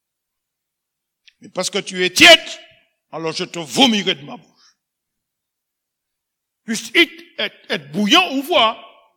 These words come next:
mais tu es tiède, ça veut dire que ton aspect, tu es à mi-chemin entre deux états. Alors, quand vous êtes dans cet état-là, tiède,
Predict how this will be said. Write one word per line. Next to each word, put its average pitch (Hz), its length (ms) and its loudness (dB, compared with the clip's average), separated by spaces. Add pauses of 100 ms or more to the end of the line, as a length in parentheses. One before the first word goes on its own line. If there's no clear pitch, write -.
(580)
mais 165 600 -8
tu 160 200 -8
es 165 120 -10
tiède, 175 220 -6
ça 165 120 -10
veut 170 80 -10
dire 170 140 -6
que 170 100 -14
ton 160 280 -14
aspect, 208 640 -10
tu 165 180 -8
es 165 260 -8
à 151 120 -8
mi-chemin 196 580 -10
entre 170 260 -16
deux 165 300 -8
états. - 320 -20 (3750)
Alors, 175 540 -4
quand 175 140 -10
vous 170 380 -8
êtes 170 160 -8
dans 160 120 -12
cet 160 260 -14
état-là, 160 640 -8 (1120)
tiède, 185 420 -6